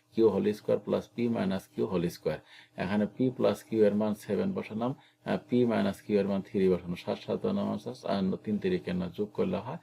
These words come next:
ফাইভ এইট, অর্থাৎ আটান্ন সেন্টি, আটান্ন এ আনসার। তিন নং প্রশ্নের সমস্যা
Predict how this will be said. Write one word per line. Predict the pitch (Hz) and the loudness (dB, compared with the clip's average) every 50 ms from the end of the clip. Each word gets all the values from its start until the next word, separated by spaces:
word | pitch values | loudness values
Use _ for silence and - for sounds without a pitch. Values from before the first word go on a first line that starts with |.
| - - - - - _ - | -16 -20 -20 -20 -20 _ -6
ফাইভ | - 113 101 98 92 | -2 0 2 2 4
এইট, | - 92 85 85 - | 2 2 2 0 -2
অর্থাৎ | - - - 98 98 | -4 -2 -2 -4 -4
আটান্ন | - - 104 101 98 98 | -2 -2 -2 -2 -2 -4
সেন্টি, | - - 95 92 92 90 - 104 139 160 - _ _ - | -6 -6 -4 -4 -4 -2 -2 -2 -4 -4 -6 _ _ -8
আটান্ন | 101 101 - 113 107 98 85 71 - _ _ _ _ _ _ - | -6 -2 0 2 2 2 0 -2 -6 _ _ _ _ _ _ -8
এ | 87 87 | -6 -6
আনসার। | - - 90 87 - - 80 - _ _ _ _ _ _ _ _ _ _ _ _ _ _ _ _ _ _ _ _ _ _ _ _ _ _ _ _ - - - - - - - _ _ _ _ | -4 -4 -4 -6 -6 -8 -12 -12 _ _ _ _ _ _ _ _ _ _ _ _ _ _ _ _ _ _ _ _ _ _ _ _ _ _ _ _ -20 -20 -20 -20 -20 -20 -20 _ _ _ _
তিন | - 135 143 139 127 | 0 2 2 4 2
নং | 123 123 | 2 2
প্রশ্নের | 120 123 120 - - 123 | 2 0 -2 -2 -2 -10
সমস্যা | - - 107 101 98 90 - - 87 | -6 -2 0 0 0 -2 -4 -10 -12